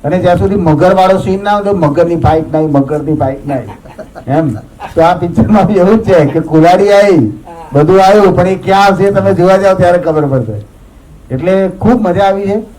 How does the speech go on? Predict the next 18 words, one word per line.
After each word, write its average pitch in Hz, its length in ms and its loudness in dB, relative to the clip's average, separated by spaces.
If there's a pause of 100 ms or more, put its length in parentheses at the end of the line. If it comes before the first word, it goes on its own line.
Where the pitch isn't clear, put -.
(140)
અને 135 260 -6
કલાકાર 160 480 -2
તરીકે 156 520 0 (480)
વિવિધ 139 340 2 (500)
પ્રકારના 147 420 0
પાત્રો 135 360 0
ભજવવા 143 380 2
મળે 139 220 0
છે, 131 60 0
એનો 131 160 2
આનંદ 131 340 0
છે. 147 300 -8 (300)
અને 120 120 0
આ 123 60 4
યંગ 131 680 2
ટેલેન્ટેડ 151 580 0
ટીમ 143 260 -2
સાથે 123 400 0